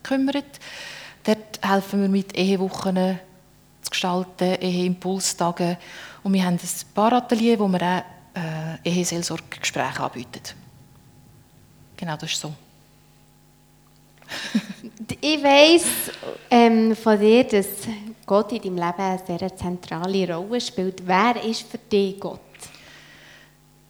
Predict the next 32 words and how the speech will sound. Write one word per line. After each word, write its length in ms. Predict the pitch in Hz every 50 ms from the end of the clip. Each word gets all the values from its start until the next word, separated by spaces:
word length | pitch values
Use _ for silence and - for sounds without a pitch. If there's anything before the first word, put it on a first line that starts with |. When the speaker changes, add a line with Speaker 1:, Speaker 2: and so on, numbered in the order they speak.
| _ - _ _ _ _ _ _ _ _ _ _ - - _ _ _ -
Speaker 1:
Gott 300 | - 233 269 262 - -
ist 380 | - 226 240 240 - - - -
für 180 | - - - 202
mich, 260 | 208 220 233 247 240 - - - - - - - - _ _ _ _ _ _ _ _ -
ähm, 480 | 196 180 175 175 170 170 170 170 170 165 - - - - _ _ _ _ _ - -
er 100 | - 196
hat 100 | 208 208
so 100 | - 220
wie 160 | 233 220 226
zwei, 420 | - - - 196 196 208 208 190 -
also 220 | - 165 - 156 147 139
nein, 240 | 160 160 160 165 160 151 156 - - - _ _ -
mal 140 | - 190 220
so 120 | 214 -
zwei 200 | 208 - 196 190
Hauptaspekte. 880 | 185 185 170 190 185 - - - - - 185 180 - - 156 151 - - -
Das 100 | - -
eine 160 | 180 220 226 226
ist, 240 | 214 196 196 - -
er 120 | - 190
ist 280 | 180 202 180 - - - - - - - - - -
der 40 | -
Schöpfer. 440 | - - 165 165 - - - 160 151 - - - - - -
Und 140 | 190 180 -
zwar 160 | - 185 190
der 160 | 185 - -
Schöpfer 400 | - - 220 214 220 - - 226
von 320 | - - - 170 165 165 - - - - - - _ -
allem 460 | - 175 190 214 233 233 233 233 233 233 - - - - _ -
und 140 | - 170 160
von 220 | - - 151 151 - - -
jedem. 560 | - 175 160 165 180 180 180 165 147 139 135